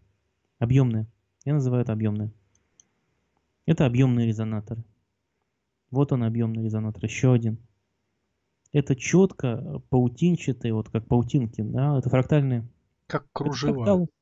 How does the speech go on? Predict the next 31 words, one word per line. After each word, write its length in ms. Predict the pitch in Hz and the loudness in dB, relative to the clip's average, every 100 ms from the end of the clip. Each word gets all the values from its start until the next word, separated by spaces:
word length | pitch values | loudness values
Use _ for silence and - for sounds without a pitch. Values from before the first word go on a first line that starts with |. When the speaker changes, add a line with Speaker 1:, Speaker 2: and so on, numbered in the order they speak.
| _ | _
Speaker 2:
Как 180 | 120 120 | -14 -2
Speaker 1:
Кружева, 320 | - 196 214 185 | 2 4 4 0
Speaker 2:
кружева. 120 | 160 | 0
Speaker 1:
фракталы. 560 | 107 170 - 180 151 | -2 -4 2 4 4
Speaker 2:
Да. 80 | 107 - _ _ _ _ _ - _ _ _ - - - - - _ _ _ - - - - - - _ _ - - _ _ _ _ _ _ _ _ _ _ _ _ _ _ - | 2 -8 _ _ _ _ _ -20 _ _ _ -20 -20 -20 -20 -20 _ _ _ -20 -20 -20 -20 -20 -20 _ _ -16 -16 _ _ _ _ _ _ _ _ _ _ _ _ _ _ -8
Не 120 | 135 | -6
зря 260 | 139 180 165 | -2 0 0
наши 320 | 135 123 127 | -2 -4 -8
русские 340 | 123 - 117 | -10 -12 -14
кружева, 560 | - 120 110 123 117 107 | -8 -6 -4 -4 -4 -6
да? 260 | 110 123 123 _ _ _ _ | -8 -10 -12 _ _ _ _
Такие, 300 | - 117 - - | -16 -14 -14 0
как, 80 | |
Speaker 1:
Да, 300 | 147 190 196 143 | 4 4 4 2
Speaker 2:
такие 140 | 127 | 0
Speaker 1:
э, 40 | |
Speaker 2:
красивые. 320 | 123 120 - 202 | -2 -2 2 4
Speaker 1:
тоже 160 | 180 | 2
п-, 200 | 104 208 180 | -2 -2 0
это 160 | 170 175 | 0 0
память, 420 | 226 208 139 131 | 2 2 0 -4
это 160 | 127 | -4
память 400 | 135 175 165 135 | -4 -2 -2 -4
народная. 480 | 127 127 156 139 120 | -4 0 0 0 -4
Speaker 2:
Память. 140 | 113 - _ _ _ _ _ _ _ _ _ _ _ _ _ _ _ _ _ _ _ _ _ | -4 -12 _ _ _ _ _ _ _ _ _ _ _ _ _ _ _ _ _ _ _ _ _
Speaker 1:
Осталось 460 | 139 - 147 143 - | -10 -2 0 0 -2
в 20 | |
виде 180 | 127 120 | -6 -6
творчества. 580 | 123 127 120 - - - | -4 -4 -4 -6 -14 -4
Вот 320 | 131 190 185 | 2 2 4
оно. 280 | 127 117 | 0 -2